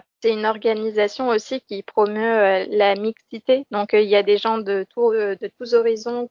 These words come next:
qui, euh, qui font des choses très différentes les uns des autres.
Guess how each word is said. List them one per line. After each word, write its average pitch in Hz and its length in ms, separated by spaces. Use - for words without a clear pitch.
qui, 196 240
euh, 185 140
qui 208 120
font 220 160
des 208 120
choses 226 320
très 233 220
différentes 220 640
les 196 160
uns 208 140
des 190 260
autres. 285 260